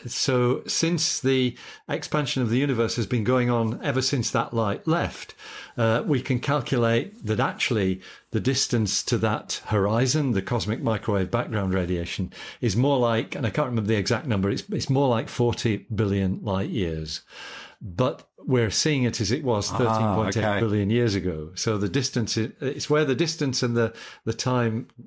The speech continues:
Speaker 1: really get separated. Um, so one is a look back time.
Speaker 2: Right.
Speaker 1: And the other is, it, we actually give it a name. We call it the proper distance,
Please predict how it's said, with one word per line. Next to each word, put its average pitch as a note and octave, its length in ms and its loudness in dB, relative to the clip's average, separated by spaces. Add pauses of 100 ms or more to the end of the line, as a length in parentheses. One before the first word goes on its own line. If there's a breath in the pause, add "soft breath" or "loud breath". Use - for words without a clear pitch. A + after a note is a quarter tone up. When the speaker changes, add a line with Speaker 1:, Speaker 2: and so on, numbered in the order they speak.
Speaker 1:
really A#2 240 0
get G2+ 240 -2
separated. E2+ 720 -4 (500 loud breath)
Um, A2 460 0 (160)
so - 160 2
one C#3 240 2
is C3+ 100 2
a B2 80 2
look D3+ 220 0
back A#2 240 -2
time. G2 340 2
Speaker 2:
Right. G2+ 340 -2
Speaker 1:
And A2 140 0
the C#3 140 0
other E3 260 2
is, C3 160 2
it, F#3 240 -4
we C#3+ 140 2
actually C3 320 0
give A2 180 0
it A2 100 0
a G#2+ 60 0
name. G2+ 240 0
We F#2+ 100 0
call G#2+ 200 -2
it C3+ 80 -4
the G#2 80 -6
proper - 300 -6
distance, E2 600 -6